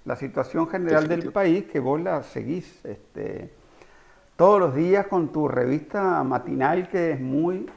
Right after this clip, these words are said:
Speaker 1: escuchada aquí en, en Managua y en, y en todo el país, ¿no?
Speaker 2: Eso es así, Jorge. Gracias a Dios, ahí estamos para servirle al pueblo de lunes a viernes de ocho a once de la mañana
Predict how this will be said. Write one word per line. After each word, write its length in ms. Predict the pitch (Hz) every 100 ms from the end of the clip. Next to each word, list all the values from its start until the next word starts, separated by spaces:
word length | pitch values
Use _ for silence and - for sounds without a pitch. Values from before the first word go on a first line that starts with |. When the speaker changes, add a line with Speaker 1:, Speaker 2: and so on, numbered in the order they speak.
| -
Speaker 1:
escuchada 600 | 147 - 113 165 190 180
aquí 280 | 123 151 170
en, 440 | 139 117 117 - - -
en 140 | 107
Managua 480 | 98 110 135 196 180
y 80 | 127
en, 220 | 98 101
y 100 | -
en 100 | 110
todo 200 | 123 123
el 80 | 113
país, 400 | 120 139 202 120
¿no? 180 | 98 110 - - - - - - _ _ _ _ _ - - _ -
Speaker 2:
Eso 240 | - 135
es 80 | 139
así, 120 | 139
Jorge. 340 | 117 127 123 90
Gracias 380 | 113 110 131
a 60 | 120
Dios, 300 | 117 123 113
ahí 140 | 113
estamos 320 | 110 123 117 113
para 180 | 101
servirle 480 | 90 92 85 98 113
al 80 | 110
pueblo 420 | 98 110 107 107
de 60 | 92
lunes 320 | 95 101 95
a 60 | 87
viernes 440 | 95 101 104 95
de 80 | 85
ocho 240 | 92 -
a 40 | 95
once 260 | 101 98
de 100 | 101
la 120 | 82 73
mañana 560 | 78 90 104 104 110